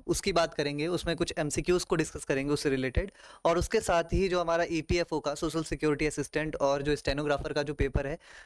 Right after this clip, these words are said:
उससे related जो एमसीक्यूज़ हैं जीए पोर्शन के हम उसको discuss करेंगे। और यहाँ पर ये चीज़ आपको ध्यान रखनी है कि ये जो paper, अ, basically जो एमसीक्यूज़ बनाए गए हैं, जो एनटीए का भी paper हुआ है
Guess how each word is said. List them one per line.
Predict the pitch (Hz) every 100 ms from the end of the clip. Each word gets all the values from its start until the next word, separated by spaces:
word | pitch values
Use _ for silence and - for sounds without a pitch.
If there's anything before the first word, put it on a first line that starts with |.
| _ -
उससे | 196 -
related | 208 190 175 214 240 - _ _ -
जो | 147 160
एमसीक्यूज़ | 160 160 208 180 170 165
हैं | 151
जीए | 151 170
पोर्शन | 151 139 147
के | 135 170
हम | 180 190
उसको | 185 208
discuss | 180 180
करेंगे। | - 135 120 117 - - -
और | 180
यहाँ | 170 180
पर | 190 220
ये | 175 190
चीज़ | 190 208
आपको | 180 -
ध्यान | 165 160 165
रखनी | 160 175
है |
कि | 196
ये | 190
जो | 190
paper, | - 156 - 180
अ, | 170 151 139
basically | 127 139 160 185
जो | 196
एमसीक्यूज़ | 175 190 196 180
बनाए | 147 143 170
गए | 175 170
हैं, | 160 185 _ - -
जो | 175
एनटीए | 170 156 185
का | 180
भी | 175
paper | 165 160 175
हुआ | 147 147 156
है | 135 123